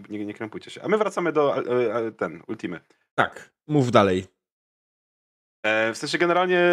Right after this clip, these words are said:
Speaker 1: tak, zaczęliśmy kampanię, e, prowadziłeś pierwszą sesję, będziemy sobie grać, e, znaczy ja dzięki tej sesji na pewno mam dużo pomysłów.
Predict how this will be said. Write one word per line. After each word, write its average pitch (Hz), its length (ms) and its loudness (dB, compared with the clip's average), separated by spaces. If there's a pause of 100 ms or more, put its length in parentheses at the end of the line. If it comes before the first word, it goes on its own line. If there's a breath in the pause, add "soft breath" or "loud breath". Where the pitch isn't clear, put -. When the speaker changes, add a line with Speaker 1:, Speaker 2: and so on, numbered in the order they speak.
(140)
Speaker 1:
tak, 123 140 -4
zaczęliśmy 170 360 -6
kampanię, 165 560 0 (100)
e, 110 420 -4
prowadziłeś 139 380 -6
pierwszą 135 260 -10
sesję, 175 440 0
będziemy 131 340 -2
sobie 120 380 2
grać, 117 420 -4
e, 107 160 -6
znaczy 113 340 -8
ja 127 160 0
dzięki 123 220 -10
tej 123 120 -4
sesji 120 340 -8
na 117 100 -2
pewno 113 220 -8
mam 113 160 -2 (120)
dużo 110 280 -6
pomysłów. 110 540 -8